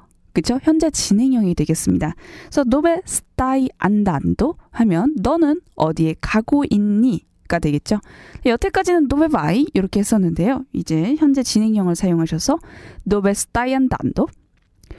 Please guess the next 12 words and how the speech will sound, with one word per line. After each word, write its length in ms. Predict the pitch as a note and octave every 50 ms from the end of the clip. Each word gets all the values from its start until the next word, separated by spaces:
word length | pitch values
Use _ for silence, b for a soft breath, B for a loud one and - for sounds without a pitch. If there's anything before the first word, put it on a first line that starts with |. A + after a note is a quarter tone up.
| B B B B B B
"노베 400 | G#3 G3 C4 C#4+ C#4 D#4 D#4 - - -
스타이 340 | - - - G#3+ G3 F#3+ F#3+
안단도?" 560 | G3 A3 A3+ F#3 B2 - C3+ - G#3+ D#4 - - _ _ _ _ _ _ -
자, 100 | - D#3+
이렇게 260 | F3 G3 A#3+ - A#3
되겠습니다. 540 | - E3 E3 D#3+ - - - - - - - B B B B B B B B B B B B
뭐, 80 | C4 C#4+
진행형 480 | - - A#3 C4 D#4 F#4 G4 G4 F4+
나온 240 | C#4 F3+ G3+ A#3 B3
김에 380 | A3+ G#3+ G#3+ B3+ B3 G3+ - _ _ - - -
스타레 300 | - - - D#4 E4+ F4
동사 420 | D4 D4 C4+ B3 - A3+ F#3+ -